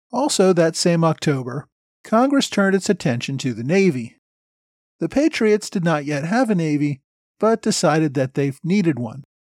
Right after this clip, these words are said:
Rhode Island, which had already converted several ships to military use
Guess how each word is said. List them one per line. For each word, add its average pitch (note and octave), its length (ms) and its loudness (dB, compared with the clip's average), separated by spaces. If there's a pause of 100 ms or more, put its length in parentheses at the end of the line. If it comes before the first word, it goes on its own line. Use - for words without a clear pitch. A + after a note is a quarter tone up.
(420)
Rhode E3 200 4
Island, G3+ 500 2
which D#3+ 200 -2
had E3+ 100 2
already A3+ 320 2
converted D#3 520 0
several G3+ 340 0
ships D3 360 -2
to D#3 100 -4
military D3 540 0
use E3 460 0